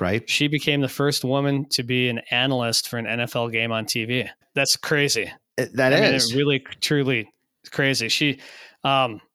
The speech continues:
Speaker 2: two thousand six, she was recognized with the Pete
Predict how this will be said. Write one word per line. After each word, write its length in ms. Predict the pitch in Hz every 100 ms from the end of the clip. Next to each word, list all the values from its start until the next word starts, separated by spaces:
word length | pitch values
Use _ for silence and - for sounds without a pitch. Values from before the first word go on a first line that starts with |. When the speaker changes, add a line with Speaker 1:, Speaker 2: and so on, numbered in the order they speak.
| _
Speaker 2:
two 200 | - 165
thousand 400 | 156 156 156 135
six, 640 | 131 - 156 170 - - - -
she 160 | -
was 160 | 127 117
recognized 640 | 123 127 123 123 127 123
with 140 | 117 -
the 100 | 110
Pete 360 | - 143 135